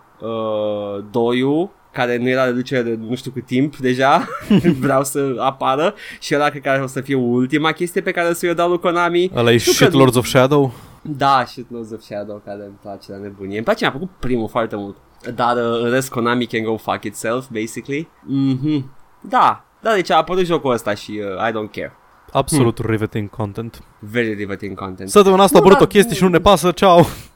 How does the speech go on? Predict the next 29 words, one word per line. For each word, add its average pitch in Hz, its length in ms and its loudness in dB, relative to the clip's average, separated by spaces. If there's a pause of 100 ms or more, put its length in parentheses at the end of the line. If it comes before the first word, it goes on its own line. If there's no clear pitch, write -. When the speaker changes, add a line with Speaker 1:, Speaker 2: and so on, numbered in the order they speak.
(200)
Speaker 1:
<laughs> 196 480 -12
Nu 269 180 2
merită. 226 720 0 (120)
Nu - 100 -4
Speaker 2:
Aia, 123 180 4
Speaker 1:
merită. 117 240 0
Speaker 2:
știu, 107 260 2
știu, 107 360 -6
știu. - 340 -12 (180)
Asta - 260 -4
este. - 160 0
Speaker 1:
Iron 277 120 0
Maiden, 277 320 2
în 196 120 4
schimb. 165 340 -4 (440)
Iron 247 120 0
Maiden, 247 360 0
that's 185 280 0
the 208 100 2
shit. 139 220 2
Speaker 2:
Băi, 202 120 8
cât 160 160 -2
îmi 165 100 0
place 175 360 2
numele, 143 340 2
e 117 180 0
a-, 156 120 0
absolut 175 320 -2
incredibil. 120 640 -2